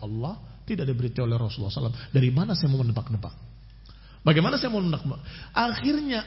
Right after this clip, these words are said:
akal kita sehat, akidah kita kuat. Tetapi kalau lancang, meraba-raba, mungkin kayak gini,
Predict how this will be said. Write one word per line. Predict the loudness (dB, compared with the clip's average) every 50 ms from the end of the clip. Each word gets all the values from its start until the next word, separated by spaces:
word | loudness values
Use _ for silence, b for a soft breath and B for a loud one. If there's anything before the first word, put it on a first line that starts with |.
| -6
akal | -10 -8 -6 -2 -2 0 0 -2
kita | -4 -4 -4 -2 -2 -2 -2
sehat, | -2 -2 -4 -4 -4 -4 -2 -2 -2 -2 -4 -6 -6 -6
akidah | -6 -4 -2 -2 0 2 2 0
kita | 0 -2 -6 -6 -2
kuat. | 2 6 6 6 6 2 -4 -14 -16 -16 -18 -18 -20 -20 -20 -20 -20 -20 -20 -20 -20 -20 -20 -20 -20 -20 -20 -20 -20 -20 -20 -20 -20 -20 B B B B B B B
Tetapi | B 6 8 8 8 6 6 6 4 0 2
kalau | 4 4 4 6 6 6 6
lancang, | 6 4 2 2 0 -2 -2 0 2 4 4 4 4 2 0 -2 -6 -8 -12 -14 -16 -18 -18 -20 -20 -20 -20 -20 -20 -20 -20 -20 -20 -20 -20 -20 -20 -10 -2 2
meraba-raba, | 4 4 6 6 4 2 2 2 2 4 4 4 2 2 2 0 -2 -2 0 4
mungkin | 6 6 6 6 4 2 0 0 0
kayak | -2 -2 -2 -2 -2 0
gini, | 0 2 2 2